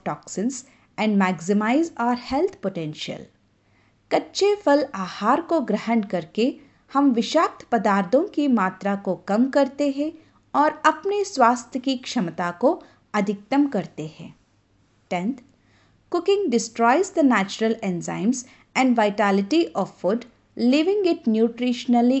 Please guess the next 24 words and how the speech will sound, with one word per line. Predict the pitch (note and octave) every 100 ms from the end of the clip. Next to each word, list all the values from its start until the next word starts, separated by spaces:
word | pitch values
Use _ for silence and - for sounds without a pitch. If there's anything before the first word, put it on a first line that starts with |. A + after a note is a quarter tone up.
| C4
inferior। | F#3+ - F#3+ D#3+ D3 C3 - _ _ _ _ _ _ _
खाना | - C4+ C#4+ G#4+
पकाने | - C#4 C#4 C4+ D4+
के | D#4 D4+ D4+
खाद्य | D4+ B3 C#4+ D#4+
पदार्थों | D#4 G3+ F3+ F3 F3 A#3+ C#4
के | C4+ C#4 D4+ - _ _
प्राकृतिक | - C#4 C#4 D4 D4 G4 F#4+ -
enzyme | G3 F#3 E3+ F3 A3+ E4+ - _ -
और | D4+ B3+
जीवन | G#3 B3+ B3+ F#4 A4+
शक्ति | - B3 F#3 - F#3+ C#4+ - -
नष्ट | A3+ A4 - -
हो | G3+ G3
जाते | F#3+ D#3 D#3 D3+ D3+
हैं, | - - _ _ -
जिससे | E3+ G3 - F#3+ B3 - - - -
उनका | B3+ B3 C#4
पोषण | C4+ A3 G#3 G3+ G#3 G3+
मूल्य | A3+ B3 B3+
कम | B3+ D4+ F#4+
हो | E4+ G#3
जाता | E3+ D#3 D#3 C#3+
है। | D3+ - -